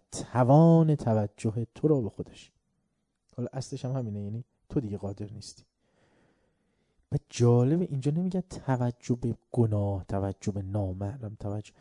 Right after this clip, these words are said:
به ذکر ناس، مردم، یعنی مردم، یعنی مردم، یعنی مردم. هر قدر انسان به مردم توجه دارد، همانقدر نمیتواند به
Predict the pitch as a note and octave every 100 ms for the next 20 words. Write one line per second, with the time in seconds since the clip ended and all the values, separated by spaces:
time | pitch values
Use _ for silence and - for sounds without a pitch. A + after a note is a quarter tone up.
0 | - - - - B2 B2+ F3 - F3+ F3
1 | D#3+ G3+ G3 D#3 A2+ - - - _ -
2 | C#3 C#3 C3 C3+ C3+ A#2+ D#3 G3 G#3 F#3+
3 | F3 G3+ A3 F#3+ F#3 F3 C3+ B2+ D3+ D3
4 | A#2+ A#2 F#2 E2 - _ _ _ _ _
5 | _ _ _ _ _ _ _ _ _ _
6 | _ _ _ _ _ _ _ _ - D3
7 | F#3+ G3 F#3 E3 - - D#3 E3 D3+ C3
8 | B2 - B2+ A#2+ A2+ - C3+ C3 A#2 G2+
9 | - _ _ _ B2+ A#2+ A#2+ A#2 A#2+ A#2
10 | A#2 A2+ C#3 C#3 A#2 G#2+ - A2 A2+ A2
11 | _ - A2+ F2+ - - A2+ A2 G#2 G#2
12 | C3+ F3 - - _ - - _ - C#3
13 | D#3 D3 C#3 C#3+ D3 D3 D#3 - C#3+ D#3
14 | E3 - F#3 A3